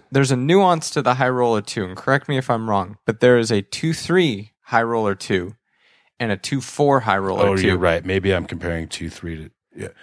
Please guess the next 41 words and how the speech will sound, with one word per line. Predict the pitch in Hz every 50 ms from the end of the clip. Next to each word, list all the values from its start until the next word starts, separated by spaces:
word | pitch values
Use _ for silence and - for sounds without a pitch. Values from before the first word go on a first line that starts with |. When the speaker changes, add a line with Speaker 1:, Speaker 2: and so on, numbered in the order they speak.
| - _
Speaker 2:
If | - 127 110 -
they're | 135 117
both | 107 143 160 156 -
two | - 170 165 147
three. | - - 131 110 90 78 78 - _ _ _ _ _ _ _
Speaker 1:
If | - 131 -
they're | 139 127 123
both | 127 143 139 143 143 -
two | - - 151 131
three. | 120 - - 139 127 113 98 - - -
Now | - 123 120 120
the | 113 107
two | - - - 208 214
f-, | 196 - - _ _ _ - - - _ _ - - _ _ _ _ -
the, | 123 120 120 120 117 117 - _ _ _ _ _ _ _ _
the | 117 120 123 117
two | - - - 196 202
three | 196 - - 175 165 160
high | 160 147 131 131
roller | 135 131 131 127 123 120 113
two | 113 - - 120 110 107 107 107 - _ _ _ _ _ _ -
is, | 117 113 101 98 98 - - - _ _ _ _ _ _ _ -
I | 120
would | 120 123 123
agree | 120 117 123 127
with | 127 120
Tony. | - - 123 113 107
It's | 101 98 -
a |
fairly | - - 127 117 120 135 135
rounded | 131 123 120 117 117 120 123 127 120 -
profile. | - - 120 113 113 - 120 110 110 110 110 110 110 110 107 - _ - - _ _
It | - 104
does | 101 117 117 113
have | - 127 120 117
good | 120 127 117 113
braking | 117 110 113 110 - 117 110
knobs, | 110 107 104 107 107 107 -
similar | - 113 113 113 113 110 110
to | 107 - 123 113
the, | 107 110 107 104 101 98 92